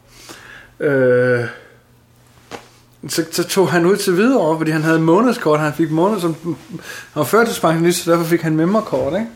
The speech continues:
Så han kunne køre derud gratis, og så kunne han købe, du ved, lidt skaldyrsalat og lidt hamburger og en smule ost. Sådan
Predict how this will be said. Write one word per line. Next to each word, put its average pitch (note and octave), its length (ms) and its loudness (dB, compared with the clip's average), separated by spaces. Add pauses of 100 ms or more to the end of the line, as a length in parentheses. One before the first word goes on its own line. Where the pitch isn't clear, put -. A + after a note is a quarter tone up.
(460)
Så E3+ 80 0
han E3 100 2
kunne E3 100 -2
køre F3 180 2
derud G3 340 4
gratis, F#3 440 0 (300)
og D3+ 80 -4
så F3+ 80 2
kunne F#3+ 140 0
han D#3+ 220 -2
købe, E3 300 2
du F#3 100 -4
ved, D3 180 2 (1000)
lidt C3+ 260 -4
skaldyrsalat B2 1120 -2
og A2 680 -10
lidt B2+ 120 -8
hamburger C3 500 -6
og A#2 80 -10
en A2+ 60 -10
smule C3 360 -8
ost. D3 300 -2
Sådan D#3 160 -4